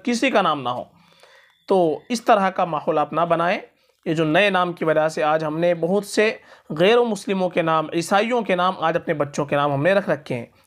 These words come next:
नए नामों की वजह से। तो नए नाम के चक्कर में आप ना पड़ें, हमेशा अच्छे माना का नाम रखें, सहाबियात के नामों पर नाम रखें, ये हमारे लिए ज़्यादा बेहतर है, ज़्यादा बाइस बरकत है।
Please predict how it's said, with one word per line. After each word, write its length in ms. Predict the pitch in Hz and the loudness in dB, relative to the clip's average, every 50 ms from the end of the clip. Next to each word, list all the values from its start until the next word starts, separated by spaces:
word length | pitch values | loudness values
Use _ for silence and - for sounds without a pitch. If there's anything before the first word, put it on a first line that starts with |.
| _ - | _ -2
नए 200 | - 170 202 233 | 0 2 4 4
नामों 260 | 226 220 196 190 180 180 | 2 2 0 -2 -2 -4
की 120 | 170 - | -4 -4
वजह 260 | 139 135 120 117 95 - | -4 -4 -4 -4 -6 -8
से। 220 | - - - - _ _ _ _ - - _ _ _ _ _ - | -10 -12 -18 -20 _ _ _ _ -20 -20 _ _ _ _ _ -4
तो 60 | - | -2
नए 220 | 180 190 247 277 269 | 2 2 4 4 4
नाम 240 | 240 208 214 220 | 2 0 0 -2
के 100 | 202 214 | -2 -6
चक्कर 320 | 185 - 170 - - 175 165 | -6 -6 -6 -4 -2 -2 -2
में 120 | 165 156 | 0 0
आप 160 | 147 147 - | -2 -2 0
ना 100 | 143 160 175 | 0 0 0
पड़ें, 300 | 170 165 170 175 202 330 - _ _ _ _ _ _ - | 2 2 0 0 0 -4 -6 _ _ _ _ _ _ -4
हमेशा 300 | - 277 320 285 - 208 | -2 0 0 2 2 2
अच्छे 260 | 180 180 - - 214 | 0 0 0 -2 0
माना 260 | 185 160 151 160 180 | 0 0 0 0 -2
का 120 | 180 - 156 | -2 -2 0
नाम 220 | 156 151 151 139 | 0 0 -2 -2
रखें, 320 | 143 139 143 - - 226 | -2 -4 -4 -4 -4 -4
सहाबियात 680 | 214 - 156 139 151 147 156 156 151 147 156 160 160 - | -2 -2 -2 0 0 0 0 2 2 2 2 2 0 -2
के 80 | - 156 | -4 -4
नामों 220 | 143 139 143 147 | -2 -2 -2 -2
पर 140 | 139 143 143 | -2 -2 -4
नाम 240 | 139 139 135 135 135 | -2 -2 -4 -2 -2
रखें, 300 | 135 135 - - 202 208 - - _ _ _ _ _ _ - | -4 -6 -6 -6 -6 -6 -6 -8 _ _ _ _ _ _ -2
ये 120 | 226 254 | 0 0
हमारे 300 | 240 214 180 165 160 151 | 2 2 2 0 0 0
लिए 140 | 147 147 147 | 0 -2 -2
ज़्यादा 240 | 139 151 127 131 135 | -2 -2 -2 -2 -2
बेहतर 360 | 131 139 139 139 - 180 190 | -2 -2 -2 0 0 2 2
है, 100 | 214 214 | 2 0
ज़्यादा 240 | 170 151 139 139 139 | 0 -2 -2 -2 -2
बाइस 300 | 131 127 123 120 - 127 | -2 -2 -2 -4 -6 -8
बरकत 360 | 113 117 120 - - 107 - - | -10 -10 -10 -8 -10 -10 -10 -12
है। 80 | - | -20